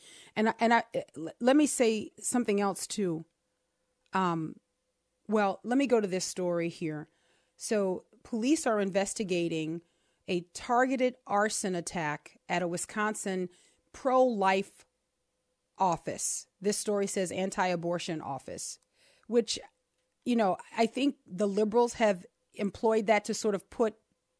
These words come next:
those of us who stand up to defend and protect innocent life to kind of put us on guard,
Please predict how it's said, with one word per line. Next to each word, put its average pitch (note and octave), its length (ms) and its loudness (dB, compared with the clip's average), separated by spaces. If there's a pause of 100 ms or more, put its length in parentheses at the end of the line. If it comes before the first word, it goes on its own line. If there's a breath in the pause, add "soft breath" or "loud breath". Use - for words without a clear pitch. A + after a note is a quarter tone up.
(160)
those G#3 360 0
of G3 120 0
us G3 280 2 (420 soft breath)
who B3 120 4
stand A3 400 0
up F#3+ 260 2
to G#3+ 180 -2
defend G#3 540 2
and G3 160 -6
protect G#3 480 -2
innocent G#3 400 -2
life F#3 260 2 (280 loud breath)
to A#3 80 -2
kind G#3+ 160 -2
of F#3+ 80 -4
put G#3+ 160 -2
us G#3 180 0
on F#3 240 0
guard, F3 480 0